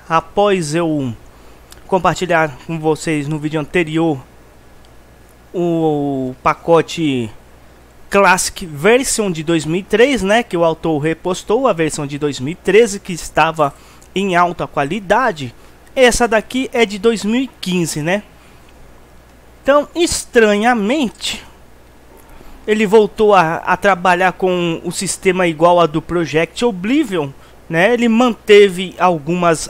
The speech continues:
árvores da versão clássica aqui, ó. Que é essas árvores aqui, estilo africana, né? Desérticas.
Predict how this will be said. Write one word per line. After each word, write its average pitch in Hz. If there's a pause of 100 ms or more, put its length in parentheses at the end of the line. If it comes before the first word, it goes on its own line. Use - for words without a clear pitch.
árvores 160
da 156
versão 165
clássica 214
aqui, 254
ó. 151 (1120)
Que 175
é 156
essas 151
árvores 175
aqui, 147 (960)
estilo 151 (1040)
africana, 165
né? 180 (380)
Desérticas. 156